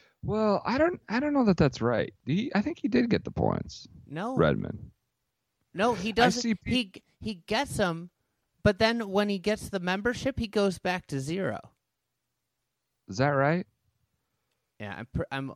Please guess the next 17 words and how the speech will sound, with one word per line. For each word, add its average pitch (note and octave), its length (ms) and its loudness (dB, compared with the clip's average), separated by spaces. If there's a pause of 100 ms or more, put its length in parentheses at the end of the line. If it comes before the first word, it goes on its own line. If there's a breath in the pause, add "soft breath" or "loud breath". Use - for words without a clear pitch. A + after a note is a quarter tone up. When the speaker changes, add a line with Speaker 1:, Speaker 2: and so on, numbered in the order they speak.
(120)
Speaker 2:
oh, C#3+ 200 -4
I'm C3+ 180 -6
fairly D#3 440 -2
Speaker 1:
All - 100 4
right. B2 80 8
Speaker 2:
positive. G#3 180 0
So, E3+ 240 2 (180 soft breath)
so F#3+ 180 4
here's G3 380 2
Speaker 1:
So B2+ 80 -4
he B2+ 120 0
qual-, D3+ 320 4 (120)
he's - 140 -20
got D3 180 0
special D#3 360 0
temporary F#2+ 580 0
now, D#2+ 380 -4